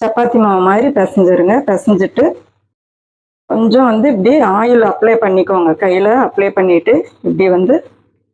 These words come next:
கொஞ்சம் உருண்டையா இப்படி எடுத்துக்கோங்க. ஃபர்ஸ்ட் எடுத்து இந்த பெரிய கொழுக்கட்டைக்கு பிடிக்கிற மாதிரி இப்படி ரவுண்ட் பண்ணிட்டு இந்த கையிலையுமே நல்லா வந்து இப்படி ஆயில் தடவிக்கோங்க. தடவிட்டு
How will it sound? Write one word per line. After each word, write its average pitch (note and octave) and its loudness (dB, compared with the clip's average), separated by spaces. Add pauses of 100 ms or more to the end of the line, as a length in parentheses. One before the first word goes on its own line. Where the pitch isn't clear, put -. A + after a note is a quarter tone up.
கொஞ்சம் G3 2
உருண்டையா G3+ 0
இப்படி F3 0
எடுத்துக்கோங்க. F3 0
ஃபர்ஸ்ட் D#3+ -2 (1400)
எடுத்து F#3+ -2
இந்த F#3+ 2 (140)
பெரிய G#3 0
கொழுக்கட்டைக்கு F#3+ -2
பிடிக்கிற F#3 0
மாதிரி F3+ 0
இப்படி F#3+ 0 (420)
ரவுண்ட் F#3+ -2
பண்ணிட்டு F3+ 0 (1600)
இந்த A3 0
கையிலையுமே A3+ 2
நல்லா G3+ 2
வந்து G3 0
இப்படி G3 -2 (100)
ஆயில் G3+ -2
தடவிக்கோங்க. F#3 -2 (640)
தடவிட்டு G#3 0